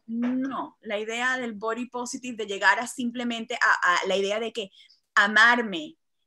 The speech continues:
es el objetivo y el camino al cual tengo que recorrer,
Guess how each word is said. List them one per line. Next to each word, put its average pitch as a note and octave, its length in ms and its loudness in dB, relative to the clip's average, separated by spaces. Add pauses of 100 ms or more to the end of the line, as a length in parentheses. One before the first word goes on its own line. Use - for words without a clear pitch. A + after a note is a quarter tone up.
(120)
es A#3 440 -2 (300)
el A3 180 2
objetivo G#3+ 800 -2
y G#3+ 140 -2
el F#3+ 100 -2
camino F#3+ 360 -2
al A#3 80 0
cual G3+ 160 -2
tengo G3 200 -10
que A3 100 -8
recorrer, G#3+ 500 -8